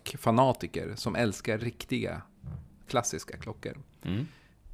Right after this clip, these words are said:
Speaker 1: Ehm, jag säger ju klocka till min Apple Watch, och de som älskar klockor anser inte Apple Watch vara en klocka.
Speaker 2: Nej.
Speaker 1: En liten kort liten story bara.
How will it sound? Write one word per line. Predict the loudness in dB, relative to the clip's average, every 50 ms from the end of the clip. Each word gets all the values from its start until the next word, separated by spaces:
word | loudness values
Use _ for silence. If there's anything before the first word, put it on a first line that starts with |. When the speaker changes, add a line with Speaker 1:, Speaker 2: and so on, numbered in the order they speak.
| -14 -14 -8 -4
Speaker 1:
Ehm, | -2 0 2 2 2 2 2 2 0 0 -2 -4 -6 -8 -12 -16 -18 -18 -16 -8
jag | 0 4 8 10 10 10 8
säger | 8 6 6
ju | 6 6 4
klocka | 4 2 2 2 2 0 -2
till | 0 0
min | 0 2
Apple | 2 0 0 0 -2 -2
Watch, | -2 -2 -2 -4 -4 -2
och | 2
de | 2 2 2
som | 2 0 -2
älskar | -2 -2 -2 -4 -8 -6
klockor | -2 -2 -2 -2 -2 -4 -4 -4 -2 -4 -6 -6 _
anser | 0 0 0 0 -2 -4 -6 -4 -4
inte | -4 -6 -6 -8 -8
Apple | -8 -8 -8 -6 -6 -4
Watch | -4 -4 -4 -4 -4
vara | -4
en | -4 -2
klocka. | -2 -2 -4 -2 _ 0 0 0 -2 -6 _ _ _ _ _ _ _ _ _ _ _ _ _ -14 -14 _ _ _ _
Speaker 2:
Nej. | -2 -2 -2 -2 -6 _ _ _ _ -20 _ _ _ -20 -20 -20 -20 -20 -20 -20 -20 _ -20 -20 -20 -20 -12 -4
Speaker 1:
En | 0 2 2
liten | 4 4 4 4 4
kort | 4 4 4 4 4 0 -6 -4
liten | -4 -4 -2 0 -2 -2
story | 0 2 4 6 6 6 6
bara. | 6 4 4 4 4 2 -2